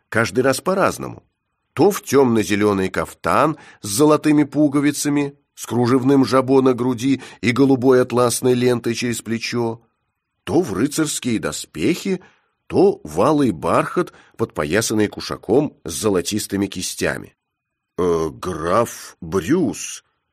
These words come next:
э, Яков Вильямович, сподвижник царя Петра Великого, э, генерал-фельдмаршал,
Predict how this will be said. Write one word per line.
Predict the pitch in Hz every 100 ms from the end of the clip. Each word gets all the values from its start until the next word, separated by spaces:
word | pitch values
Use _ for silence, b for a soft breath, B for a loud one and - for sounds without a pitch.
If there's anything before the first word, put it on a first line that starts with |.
| _
э, | 76 78
Яков | 73 73 82 85 98 -
Вильямович, | 85 131 104 85 82 90 78 - _ _ _ _
сподвижник | - - 71 65 71 143 - 131
царя | - 80 76 123
Петра | 95 92 80 101
Великого, | 78 71 117 190 104 64 50 _ _ _ _ _ _ -
э, | 113 78 _ _ _ _
генерал-фельдмаршал, | - 92 82 82 123 101 95 87 71 78 143 147 - 160